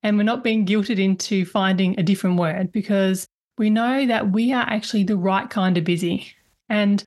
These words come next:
that is also what I want for you too. Like, 'cause Paula and I, we're filling our days with things that count.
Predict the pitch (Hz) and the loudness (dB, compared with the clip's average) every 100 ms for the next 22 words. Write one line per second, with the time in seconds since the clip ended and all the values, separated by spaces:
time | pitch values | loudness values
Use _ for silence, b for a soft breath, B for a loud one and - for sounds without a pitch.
0 | - 240 254 - 220 208 208 196 185 185 | -2 0 0 0 -2 0 0 2 0 -2
1 | 196 185 180 185 180 214 - _ - 214 | -2 0 0 0 -2 -2 -4 _ 0 0
2 | 220 - 247 208 - 294 302 240 208 180 | 0 -2 -2 -2 0 -2 0 0 0 -2
3 | 208 214 247 262 - 254 233 208 190 190 | -4 -2 -2 -2 -2 0 2 0 0 0
4 | 180 185 202 - 196 190 170 180 - 185 | 0 0 -4 -2 0 0 0 -6 0 0
5 | 160 - - - | 0 -2 -6 -6